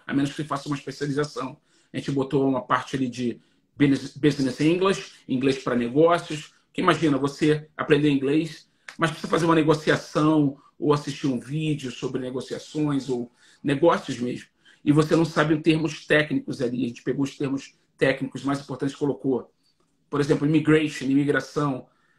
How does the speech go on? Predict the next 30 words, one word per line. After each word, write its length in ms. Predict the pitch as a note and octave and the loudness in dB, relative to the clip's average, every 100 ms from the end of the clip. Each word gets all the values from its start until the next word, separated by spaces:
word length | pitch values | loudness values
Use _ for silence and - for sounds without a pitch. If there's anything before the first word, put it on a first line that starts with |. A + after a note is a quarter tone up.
| _ - | _ -16
As 120 | G2 | -8
pessoas 420 | D3 - D3 C#3 | -6 -4 -2 -2
aqui 220 | B2 C#3+ | -2 -4
precisam, 340 | C#3 - D3+ C#3 | -4 -6 -4 -2
às 60 | |
vezes, 160 | C3 B2 | -2 -4
ir 40 | |
pra 100 | D#3 | -8
corte, 680 | - D3+ D3+ D3 - C3+ - _ _ | 0 4 4 4 -2 -8 -8 _ _
resolver 300 | C3+ B2+ C3+ | -4 0 -2
questões 280 | C3+ - B2+ | -2 -4 -4
de 60 | |
imigração. 580 | C3 B2+ A#2 - C#3+ B2 _ - | -4 -4 -6 -4 -6 -6 _ -10
Então, 260 | C3 C#3+ | -2 -2
tem 120 | C#3+ | 2
um 40 | D3 | 2
vocabulário 680 | C#3+ D3 C3+ B2+ C#3 C3+ | 2 0 0 2 4 2
ali 100 | B2+ | 0
pra 120 | B2+ B2+ | -4 -6
você 240 | B2 B2+ | -6 -8
ir 60 | - | -8
pra 120 | A#2+ | -8
corte, 500 | - C#3+ A#2 - _ _ | -2 -2 -2 -10 _ _
que 100 | - | -4
é 40 | B2 | 0
o 100 | - | 0
jus-, 260 | A#2+ - - | -4 -10 -8
a 80 | |
justiça 420 | A#2+ A#2 C#3 - - | -6 -6 -8 -10 -12
daqui. 440 | A2+ D#3 C#3 - | -8 -2 -2 -2